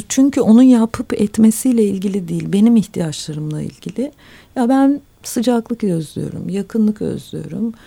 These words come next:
İşte son bir haftadır, e, işte işten eve geldiğinde, e, doğrudan odana gittin, e, bilgisayarın başına oturdun. Paylaşmak özlüyorum.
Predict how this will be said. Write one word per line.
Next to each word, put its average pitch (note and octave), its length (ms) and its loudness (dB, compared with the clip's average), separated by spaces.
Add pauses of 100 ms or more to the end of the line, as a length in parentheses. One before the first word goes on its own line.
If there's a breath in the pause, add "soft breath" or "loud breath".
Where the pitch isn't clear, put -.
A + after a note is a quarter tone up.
(360 loud breath)
İşte - 180 -6
son A3+ 340 2
bir A3+ 60 4
haftadır, G3 840 -6 (100)
e, G3+ 60 -8 (800)
işte G3 380 -8 (240)
işten G#3 480 -4
eve G3+ 200 0
geldiğinde, F3 1000 -6
e, F#3+ 80 -10 (720)
doğrudan G3 600 -2
odana F#3+ 340 0
gittin, G#3 520 -4 (340)
e, F3+ 280 -8
bilgisayarın F#3+ 600 -6
başına F#3+ 420 -6
oturdun. G3+ 580 -10 (600 soft breath)
Paylaşmak G#3+ 640 0
özlüyorum. E3+ 760 -8